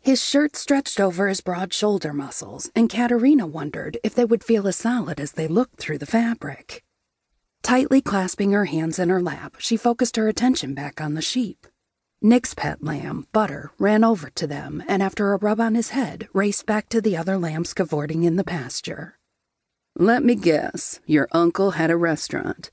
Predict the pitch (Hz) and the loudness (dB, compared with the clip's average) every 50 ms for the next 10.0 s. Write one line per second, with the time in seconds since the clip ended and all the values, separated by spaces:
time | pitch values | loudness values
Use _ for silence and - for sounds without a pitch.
0 | _ _ - 147 139 131 143 139 139 143 - - 170 185 190 208 220 240 285 - | _ _ 0 0 2 2 0 0 0 0 -2 -2 0 0 0 0 -2 -4 -6 -10
1 | - _ _ _ _ _ _ _ _ _ _ _ _ - 277 302 294 - - - | -14 _ _ _ _ _ _ _ _ _ _ _ _ 2 4 4 4 4 2 0
2 | - 302 311 240 202 - - - 147 147 143 160 160 - 208 208 202 226 - - | 0 2 2 2 0 -2 -4 -8 -8 -8 -8 -8 -6 -4 -4 -4 -4 -4 -6 -6
3 | - 202 208 208 208 - 240 233 202 165 143 135 135 - 165 156 160 160 160 156 | -4 -2 -2 -2 0 0 0 -2 -2 -2 -6 -8 -8 -8 -6 -6 -6 -4 -4 -4
4 | 160 151 - 202 175 - 208 240 214 143 120 147 - 147 143 165 - 180 185 - | -4 -4 -4 -4 -2 2 2 2 2 0 -6 -10 -8 -6 -4 -2 0 0 -2 0
5 | - 247 254 240 - - - - - 151 143 - - 143 - - 185 185 190 196 | 0 2 2 2 2 0 -2 -6 -6 -4 -4 -4 -6 -6 -2 0 2 4 4 4
6 | 196 208 233 220 196 143 - - 117 135 123 110 113 - 147 - - 165 190 - | 6 6 4 4 4 2 -2 -4 -8 -8 -8 -10 -10 -10 -12 -12 -12 -14 -14 -16
7 | _ _ _ _ _ _ _ _ _ _ _ _ - 208 208 180 151 131 - - | _ _ _ _ _ _ _ _ _ _ _ _ 2 4 4 4 2 -2 -6 -10
8 | - - _ _ _ _ _ _ _ - - 262 247 196 185 160 165 - 120 139 | -12 -14 _ _ _ _ _ _ _ 4 4 6 6 6 4 2 0 0 -2 -4
9 | - - 165 147 - - - - 147 131 139 156 - - 160 147 175 208 - | -2 -2 -2 -2 -4 -4 -6 -6 -4 -4 -6 -6 -6 -6 -6 -4 -4 -6 -6